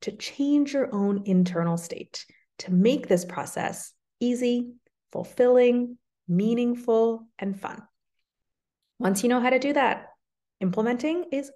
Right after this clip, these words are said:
really easy. Now, this is not something I can teach you in a single day. It's something you'll learn over multiple reps in a variety of different situations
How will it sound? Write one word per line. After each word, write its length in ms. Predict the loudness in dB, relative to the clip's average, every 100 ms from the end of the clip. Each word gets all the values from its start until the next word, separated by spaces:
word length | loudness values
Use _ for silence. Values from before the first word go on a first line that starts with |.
| -12
really 500 | -4 0 2 2 0
easy. 680 | -2 -6 -8 -8 -18 -18 _ _ _ _ _ _ _ _
Now, 140 | -8 -4
this 180 | -4
is 60 | 0
not 200 | 0 2
something 500 | -2 0 -2 -2 -4
I 140 | -2 -2
can 160 | -2
teach 280 | -2 -4 0
you 140 | 2
in 120 | 2 -2
a 60 |
single 420 | -6 -2 0 0
day. 300 | 0 -6 -14 _ _ _ _ _ _ _
It's 180 | -14 -6
something 360 | -6 -2 -2
you'll 200 | 0 0
learn 280 | 0 0 -2 -4
over 220 | -4 -2
multiple 680 | 0 0 0 -4 -4 -4 -2
reps 420 | -6 -8 -14 -12
in 160 | -6
a 80 | -4
variety 760 | 0 0 0 0 0 2 2 2
of 120 | 0
different 340 | -2 -4 -10 -10
situations 800 | -10 -10 -10 -10 -12 -18 -20